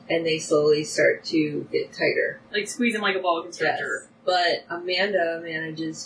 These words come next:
Speaker 1: to wake up, and he's like, "Amanda, you have to open the portal. You have to get him back." And she opens it by herself, and her eyes change there, too.
Speaker 2: Mm-hmm.
Speaker 1: Which was just so weird and creepy. Uh, can't
Speaker 2: Agreed.
Speaker 1: pass those
Speaker 2: Very
Speaker 1: weird
Speaker 2: weird.
Speaker 1: eyes.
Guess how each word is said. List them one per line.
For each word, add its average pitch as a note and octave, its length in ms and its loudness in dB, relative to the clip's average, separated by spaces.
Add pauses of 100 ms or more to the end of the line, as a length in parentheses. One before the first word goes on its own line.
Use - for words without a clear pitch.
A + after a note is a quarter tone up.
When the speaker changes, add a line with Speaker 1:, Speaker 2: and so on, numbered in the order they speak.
Speaker 1:
to D#3 200 0
wake D3+ 260 2
up, D#3 200 0
and D#3+ 180 -4
he's D#3+ 180 -10
like, C#3+ 140 -8
"Amanda, D3+ 300 0
you D3+ 160 0
have C#3+ 360 -6
to D3+ 80 2
open D3 300 2
the C#3 80 -6
portal. D3 420 -4
You D3+ 80 -4
have D3+ 180 -4
to D3 60 -12
get D#3 80 -6
him D3+ 80 -8
back." D3+ 320 0 (720)
And G#3 140 -2
she C#4+ 80 0
opens B3+ 240 0
it G#3+ 140 0
by F#3 80 -2
herself, - 580 -4
and D#3+ 300 -4 (100)
her A#3+ 220 0
eyes F#3 420 -4
change D#3 460 -4
there, E3+ 480 2
too. - 60 -4 (200)
Speaker 2:
Mm-hmm. - 880 -8
Speaker 1:
Which F#4+ 120 -18
was - 180 -12
just - 200 -8
so - 160 2
weird G#2 240 2
and - 160 0
creepy. - 460 -2 (260)
Uh, G3 260 -4 (280)
can't G3 240 -2
Speaker 2:
Agreed. F#3+ 140 0
Speaker 1:
pass F#3+ 180 2
those E3+ 140 -6
Speaker 2:
Very F3+ 260 0
Speaker 1:
weird - 40 0
Speaker 2:
weird. D#3 180 2
Speaker 1:
eyes. - 180 -10